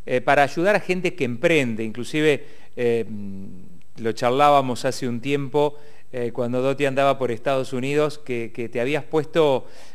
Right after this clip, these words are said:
eh, a trabajar muy fuerte en esto de comunicar el emprendedurismo, cosa que, f-, que es tu vida, ¿no? Que, que es un poco la historia de tu vida. Contanos cómo viene eso, cómo vienen los vivos que, que están haciendo con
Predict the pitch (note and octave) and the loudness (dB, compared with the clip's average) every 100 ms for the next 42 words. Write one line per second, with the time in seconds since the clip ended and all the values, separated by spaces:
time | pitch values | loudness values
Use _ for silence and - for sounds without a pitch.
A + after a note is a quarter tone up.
0 | - C3 C3+ C#3+ C#3+ C#3+ D3 G3 F#3+ F3+ | -6 -4 2 2 4 4 4 2 0 0
1 | A3+ - A#3+ A#3 E3 - C3+ A#2 D3+ E3 | -2 -2 4 4 4 2 0 0 -4 -2
2 | E3+ D3+ D3 C3+ C3+ B2 E3 F3 D#3+ C3+ | -2 0 -2 -4 -4 2 4 4 0 -2
3 | C#3 C#3 C3+ C#3 C3 C3 C3 D#3+ F3+ C3 | 0 0 0 0 0 0 0 0 -2 0
4 | D3 - C#3+ D#3 B2 B2+ - - - - | 0 0 2 2 2 -2 -4 -8 -8 -8
5 | - - - - B2 D3+ G3+ E3 C#3 C3+ | -8 -8 -6 0 2 6 8 10 10 8
6 | C#3 G2+ B2 E3+ E3 C3 A#2+ G#2+ C3+ - | 4 -4 0 2 0 -2 -4 -4 -6 -6
7 | G#2+ B2+ B2+ A#2+ G2 C#3 C3+ B2 C#3 D3 | -6 -2 -2 -2 -4 -4 -2 -2 -2 -2
8 | C#3+ - - - E3+ B3+ A#3+ A3 F#3+ F3+ | -2 -4 -8 -6 -2 0 0 2 2 2
9 | F#3 D#3+ F3 E3 D#3 C#3+ F#3 F3+ E3+ C#3 | 2 2 0 0 0 0 2 2 2 0
10 | C3 F3+ E3 - C3+ A#2 - - - B2 | 0 0 0 0 -4 -4 -6 -8 -4 -2
11 | D3+ D3 D#3+ D3+ C#3 D3 D#3 | -2 -2 -4 -2 0 0 0